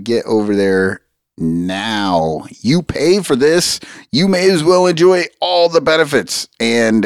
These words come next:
the Discord channel is a lot of fun. It's great to watch the games and chat with fans who do not suck. And remember, uh, if you've got friends that want to join in on the Shank List,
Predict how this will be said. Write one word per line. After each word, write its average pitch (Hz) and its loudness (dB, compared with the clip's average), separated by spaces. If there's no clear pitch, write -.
the 107 -4
Discord 107 -2
channel 90 -4
is 87 -6
a 95 -4
lot 82 -4
of 82 -6
fun. 95 0
It's 113 -2
great 107 0
to 107 0
watch 90 -2
the 98 -8
games 92 0
and 85 -4
chat 95 -2
with 92 -2
fans 95 -2
who 95 -2
do 85 -2
not 87 -4
suck. - -8
And 117 2
remember, 120 4
uh, 98 2
if 90 -4
you've 85 -6
got 80 -2
friends 104 0
that 85 -4
want 85 -4
to 76 -6
join 85 -4
in 90 0
on 85 0
the 80 -2
Shank 101 -4
List, 190 -4